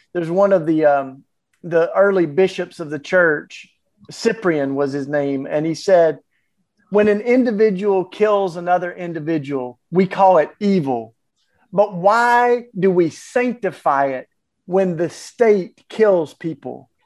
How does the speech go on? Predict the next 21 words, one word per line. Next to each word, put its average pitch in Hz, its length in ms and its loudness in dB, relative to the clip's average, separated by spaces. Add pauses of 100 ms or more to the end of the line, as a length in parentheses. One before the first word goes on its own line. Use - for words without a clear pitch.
(100)
in 165 220 -6
mass?" 131 520 -4
That 180 180 -2
somehow 226 480 0
we 196 160 2
say 196 240 2
it's 185 200 2
okay 208 520 0
for 185 160 -8
the 170 100 -8
state 196 380 -2
to 180 100 -8
kill, 175 320 2
but 151 160 0
it's 170 160 -6
wrong 190 520 2
for 180 140 -6
an 175 100 -6
individual 170 580 -2
to 151 80 -6
kill. 147 360 -2